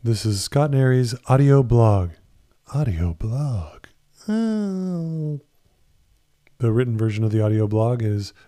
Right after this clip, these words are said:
available at scott dot fun slash dementals. This one is Entertainer Bio Template.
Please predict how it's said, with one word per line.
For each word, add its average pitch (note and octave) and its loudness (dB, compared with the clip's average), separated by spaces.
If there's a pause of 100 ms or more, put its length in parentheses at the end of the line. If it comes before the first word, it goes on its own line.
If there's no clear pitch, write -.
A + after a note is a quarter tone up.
available A#2 -2
at A2+ -10
scott C3 -4
dot A2+ -4
fun B2 -2
slash A2+ -4
dementals. G#2 -4 (460)
This B2+ -2
one A#2+ 2
is G#2+ 0 (400)
Entertainer C#3 0
Bio A#2+ 2
Template. G#2+ -4